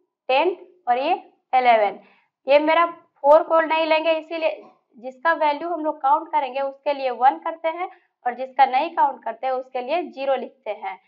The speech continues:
तो इलेवन का हो गया वन ज़ीरो वन वन।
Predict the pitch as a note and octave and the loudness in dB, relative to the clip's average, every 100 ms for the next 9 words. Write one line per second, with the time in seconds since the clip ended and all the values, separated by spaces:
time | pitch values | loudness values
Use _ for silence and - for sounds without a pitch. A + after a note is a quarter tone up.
0 | _ _ - A3 - - B3+ C4 C#4 C#4+ | _ _ -16 -14 -10 -6 -2 -2 2 2
1 | C#4+ D#4 C#4+ A#3 B3+ D4 C#4 D4 F#4+ G4 | 4 2 2 0 -2 -4 -4 0 -2 -2
2 | - A3+ A3 G#3+ - | -4 -2 0 -2 -2